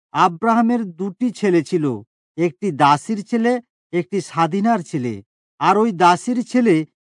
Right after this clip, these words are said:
দেহ অনুসারে, কিন্তু স্বাধীনার ছেলে প্রতিজ্ঞার গুণে জন্ম নিয়েছিল। এই সব কথার রূপক অর্থ আছে, কারণ ওই দুই স্ত্রী দুই নিয়ম। একটি সিনয় পর্বত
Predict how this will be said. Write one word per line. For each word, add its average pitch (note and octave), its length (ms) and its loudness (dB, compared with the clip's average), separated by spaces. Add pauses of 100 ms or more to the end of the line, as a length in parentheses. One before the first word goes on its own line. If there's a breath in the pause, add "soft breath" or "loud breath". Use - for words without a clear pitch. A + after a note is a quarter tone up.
(100)
দেহ F3+ 400 2
অনুসারে, E3 720 0 (300)
কিন্তু E3 280 -2
স্বাধীনার F3+ 500 -4
ছেলে A3 400 -2 (420)
প্রতিজ্ঞার A#3 680 0
গুণে G#3 300 -2
জন্ম E3+ 380 0
নিয়েছিল। C#3 580 -2 (500)
এই F#3 220 2
সব G#3+ 400 -4
কথার F#3+ 400 0
রূপক E3+ 460 -2
অর্থ G#3+ 260 -4
আছে, C#3+ 500 -6 (360)
কারণ F3 440 2 (360)
ওই F#3 340 2
দুই A3 440 -2
স্ত্রী F#3+ 580 -4 (220)
দুই G3+ 320 0
নিয়ম। C#3+ 460 0 (320)
একটি G3+ 360 -2
সিনয় A3 440 -2
পর্বত G#3+ 460 -2